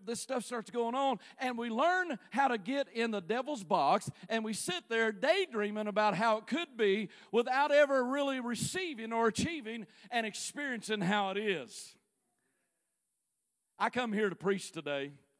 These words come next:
Y'all might as well amen me. I-, if you don't start just really getting on board, we're gonna be here till two o'clock. Full assurance of faith. Having a, having a,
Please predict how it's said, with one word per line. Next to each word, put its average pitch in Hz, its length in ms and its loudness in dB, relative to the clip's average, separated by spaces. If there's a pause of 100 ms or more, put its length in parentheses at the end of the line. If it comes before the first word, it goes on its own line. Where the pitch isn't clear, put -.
(320)
Y'all 202 200 2
might 208 180 4
as 185 80 -4
well 202 200 2
amen 196 380 2
me. 170 180 -6 (460)
I-, 220 180 0
if 208 140 2
you 233 120 -2
don't 262 180 6
start 240 320 2
just 202 180 -2
really 226 240 2
getting 214 220 -4
on 208 220 -2
board, 208 340 4
we're 208 80 -2
gonna 214 180 0
be 185 140 2
here 185 160 2
till 160 120 -4
two 170 200 -2
o'clock. 147 400 0 (2250)
Full 359 320 0
assurance 311 440 -4
of 262 120 -8
faith. 262 360 0 (1700)
Having 277 320 -2
a, 233 120 -4
having 254 360 -2 (140)
a, 226 140 -2